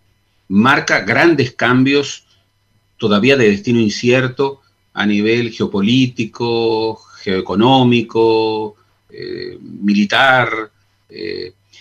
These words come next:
América Latina no es ajena a eso y está en una situación más bien marginal en términos globales. Eh, si nosotros ha-, hacemos una evolución de todos los grandes indicadores, eh, de poder,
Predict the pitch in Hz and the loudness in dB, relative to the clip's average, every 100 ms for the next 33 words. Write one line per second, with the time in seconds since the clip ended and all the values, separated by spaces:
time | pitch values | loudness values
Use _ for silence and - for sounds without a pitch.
0 | - _ - 117 156 147 135 156 165 139 | -20 _ -4 0 2 2 2 4 4 4
1 | 139 143 135 123 131 127 165 165 - 80 | 2 2 -2 0 0 2 2 0 -2 -12
2 | - _ _ - 95 92 92 95 - 117 | -18 _ _ -16 -12 -10 -6 -6 -4 0
3 | 117 151 151 - 95 104 127 127 156 170 | 2 4 2 -2 -4 -4 -2 -2 -2 -2
4 | 170 160 202 185 - _ _ _ _ _ | -2 0 0 -2 -8 _ _ _ _ _
5 | - 98 95 120 143 135 123 127 120 160 | -8 -4 -2 2 2 2 0 0 2 2
6 | 156 104 82 _ _ - 92 107 104 113 | 2 0 -4 _ _ -16 -10 -6 -2 -2
7 | 135 147 170 127 139 202 - _ _ _ | -2 0 0 0 0 -4 -6 _ _ _
8 | _ _ _ - - - 104 98 123 131 | _ _ _ -20 -16 -6 -4 -2 -4 -6
9 | 123 120 - - 131 131 123 120 113 110 | -4 -6 -6 -4 -2 -2 0 2 2 2
10 | 107 131 117 104 135 139 117 127 139 120 | 0 0 2 2 2 2 2 0 0 0
11 | 107 101 101 104 120 120 104 - _ _ | 0 0 0 0 2 2 0 -4 _ _
12 | _ _ _ _ 95 92 90 98 107 104 | _ _ _ _ -14 -12 -12 -8 -6 -2
13 | 104 117 127 113 87 | 2 4 2 0 -6